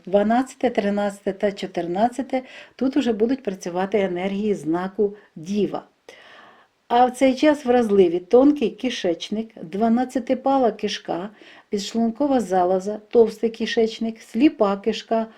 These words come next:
апендикс, пупок, область живота, жирові відкладення живота та брижа. На час з дванадцятого по чотирнадцяте включно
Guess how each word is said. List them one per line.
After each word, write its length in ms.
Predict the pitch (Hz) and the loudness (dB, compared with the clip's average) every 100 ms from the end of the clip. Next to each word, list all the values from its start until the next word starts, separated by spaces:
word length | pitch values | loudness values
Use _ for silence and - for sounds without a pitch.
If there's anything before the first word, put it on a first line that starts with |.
| - - _ | -20 -20 _
апендикс, 880 | 202 262 - 233 214 196 214 - - | 0 2 6 6 4 2 -2 -6 -12
пупок, 680 | - 285 294 208 208 208 - | -2 0 2 2 2 -4 -2
область 520 | 220 214 202 220 214 208 | 6 6 8 6 4 0
живота, 460 | 214 208 214 208 - - - | -2 -2 -4 -6 -8 -20 -12
жирові 640 | 175 160 214 226 240 277 247 | -6 2 4 4 4 2 0
відкладення 720 | 180 180 165 165 160 185 233 | -4 -6 -4 -2 0 -2 -2
живота 460 | 247 269 277 277 262 | -2 -2 -2 -4 -8
та 160 | - 220 | -6 -6
брижа. 540 | 190 170 180 165 151 - _ _ - - - - - _ | -4 -2 -2 -2 -6 -14 _ _ -20 -20 -20 -20 -20 _
На 220 | 208 277 370 | 0 2 2
час 440 | - 277 226 220 | 2 2 2 2
з 80 | 208 | -2
дванадцятого 840 | 196 262 302 311 254 - 196 170 | 2 4 6 4 0 0 0 -2
по 220 | 170 240 233 | -6 0 0
чотирнадцяте 840 | 214 202 180 175 170 165 - 165 | 0 -4 -4 -4 -6 -8 -8 -10
включно 840 | 151 - 165 190 254 - 285 294 | -10 -8 0 0 0 -2 0 2